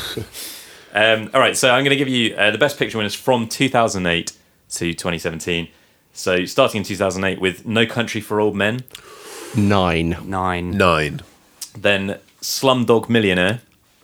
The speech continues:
Speaker 3: Eight point five.
Speaker 2: Nine.
Speaker 4: Eight.
Speaker 1: The Hurt Locker.
Speaker 3: Eight.
Speaker 2: Seven point five.
Speaker 4: Seven point five.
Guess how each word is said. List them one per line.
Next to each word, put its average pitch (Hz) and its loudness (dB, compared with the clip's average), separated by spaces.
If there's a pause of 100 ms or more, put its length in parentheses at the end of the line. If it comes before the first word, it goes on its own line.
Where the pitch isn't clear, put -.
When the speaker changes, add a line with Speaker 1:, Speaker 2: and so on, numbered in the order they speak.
(640)
Speaker 3:
Eight 95 -6
point 107 -6
five. 127 -2 (580)
Speaker 2:
Nine. 90 2 (460)
Speaker 4:
Eight. - 0 (960)
Speaker 1:
The 117 4
Hurt 143 4
Locker. 95 0 (1300)
Speaker 3:
Eight. 90 -4 (280)
Speaker 2:
Seven 98 0
point 92 0
five. 85 0
Speaker 4:
Seven 80 -6
point 71 -8
five. 69 -10